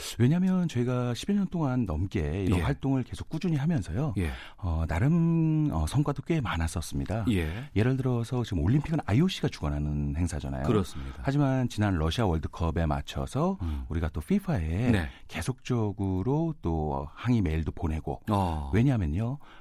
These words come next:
Speaker 1: 그 러시아 월드컵의 공식 인스타그램에서
Speaker 2: 네.
Speaker 1: 우길기 응원 사진이 맨 처음에 등장하게 됐습니다.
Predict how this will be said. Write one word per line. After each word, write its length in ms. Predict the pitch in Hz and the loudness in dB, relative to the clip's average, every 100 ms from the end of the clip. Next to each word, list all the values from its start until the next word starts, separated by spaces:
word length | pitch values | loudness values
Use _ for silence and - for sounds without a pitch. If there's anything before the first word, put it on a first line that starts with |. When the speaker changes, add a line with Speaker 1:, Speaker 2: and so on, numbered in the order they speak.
| - | -12
Speaker 1:
그 680 | - 90 82 80 76 73 73 | -2 0 2 0 -2 -2 0
러시아 300 | 80 92 131 | 0 0 0
월드컵의 920 | 123 110 110 - - 95 90 110 139 139 | 0 -2 -4 -6 -4 -2 0 -2 -4 -6
공식 540 | - 101 98 - 147 - | -2 0 0 -2 -4 2
인스타그램에서 800 | 131 156 160 107 78 62 117 95 | 2 2 -2 -2 -4 -4 -4 0
Speaker 2:
네. 160 | 117 85 65 - | 0 0 -4 -2
Speaker 1:
우길기 480 | 107 160 226 214 180 | 2 6 4 6 4
응원 180 | 90 87 | 4 2
사진이 240 | 92 101 | 0 0
맨 120 | 80 | 0
처음에 160 | 76 87 | 0 -2
등장하게 420 | 85 87 82 71 | 2 2 2 -2
됐습니다. 540 | - - 62 76 78 | -6 -6 -4 -2 -4